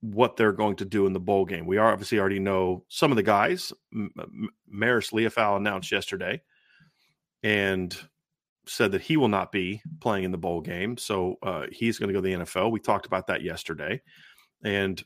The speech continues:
of course, all the transfers. So of the guys that, that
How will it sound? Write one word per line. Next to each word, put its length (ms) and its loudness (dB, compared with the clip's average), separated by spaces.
of 140 -10
course, 280 4
all 160 4
the 120 0
transfers. 600 2
So 120 4
of 80 0
the 80 0
guys 420 6
that, 300 4
that 200 2